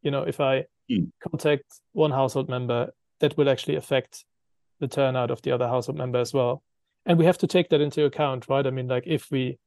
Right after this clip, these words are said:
Speaker 1: if we look at the overall effectiveness, right, I mean, of one single door knock, it will likely affect also other people within that,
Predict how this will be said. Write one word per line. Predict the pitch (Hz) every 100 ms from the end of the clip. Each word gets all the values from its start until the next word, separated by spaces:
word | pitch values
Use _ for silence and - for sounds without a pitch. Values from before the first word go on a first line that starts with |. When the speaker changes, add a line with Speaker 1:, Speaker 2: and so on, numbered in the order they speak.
| _ _ _ -
Speaker 1:
if | -
we | 151
look | 143 139
at | 131 -
the | 139 139 -
overall | 156 143 139 165
effectiveness, | - 180 - 120 127 - - _ _
right, | 135 135
I |
mean, | 127 139
of | 143
one | 135 127
single | - 135 127 147 _ _ _ _ _ _
door | 147 131
knock, | 127 - _ _
it | 170 156
will | 139
likely | 139 - 151
affect | 160 131 165
also | 135 139
other | 127 123
people | 135 - 123
within | 123 120 123
that, | 135